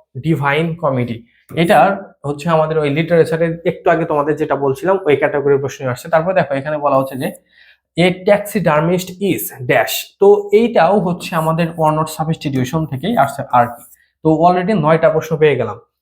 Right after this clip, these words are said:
তারপর দেখো এখানে কি বলছে, "Integrating is synonymous with dash।" তো এইখানে দেখো already দশটা প্রশ্ন পাইলাম আমরা just মুখস্থ আইটেমের উপরে।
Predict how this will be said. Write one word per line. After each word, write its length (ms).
তারপর 220
দেখো 200
এখানে 240
কি 120
বলছে, 340
"Integrating 680
is 140
synonymous 480
with 260
dash।" 240
তো 300
এইখানে 420
দেখো 300
already 560
দশটা 540
প্রশ্ন 340
পাইলাম 360
আমরা 240
just 360
মুখস্থ 340
আইটেমের 360
উপরে। 280